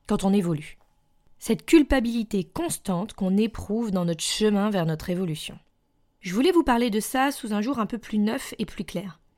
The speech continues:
Depuis le début de ces épisodes, je vous donne des outils, des explications ou juste des idées pour mieux avoir conscience de ce qui nous entoure, mais surtout de notre fonctionnement, notre façon à nous, être humain,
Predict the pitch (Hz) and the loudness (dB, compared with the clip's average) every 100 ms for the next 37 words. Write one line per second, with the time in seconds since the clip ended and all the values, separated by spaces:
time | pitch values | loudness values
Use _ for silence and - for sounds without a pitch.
0 | _ - 196 165 208 233 - 208 202 - | _ -12 -6 -2 0 0 0 -2 -2 -2
1 | 196 269 233 185 185 202 269 226 185 190 | -2 -2 -2 -6 -4 -2 0 0 -2 -6
2 | - 175 233 - _ _ - 170 165 220 | -8 -6 -6 -8 _ _ -6 -4 -4 -2
3 | 220 208 - 269 220 190 240 190 196 190 | 0 0 -2 -4 -2 -2 -2 0 -2 -2
4 | 185 294 320 185 185 208 277 294 208 180 | 0 0 0 -2 2 2 2 2 0 -2
5 | 214 240 - 190 - 180 202 185 196 - | -4 -4 -6 -6 -4 -4 -6 -4 -6 -4
6 | 202 214 - 190 208 185 170 - 196 - | -6 -4 -2 0 0 -2 -4 -6 -8 -10
7 | _ _ _ 196 208 285 - - - 208 | _ _ _ 2 4 2 -2 -6 -8 -10
8 | - _ - 175 175 160 190 - - 160 | -12 _ -6 -2 -2 -2 -6 -4 -4 -6
9 | - _ _ - 190 - - 247 240 - | -8 _ _ 0 0 0 -4 -4 -2 -2
10 | 220 180 165 190 _ _ _ _ 226 214 | -2 0 -2 -4 _ _ _ _ -4 -4
11 | - 190 156 | -2 -2 -2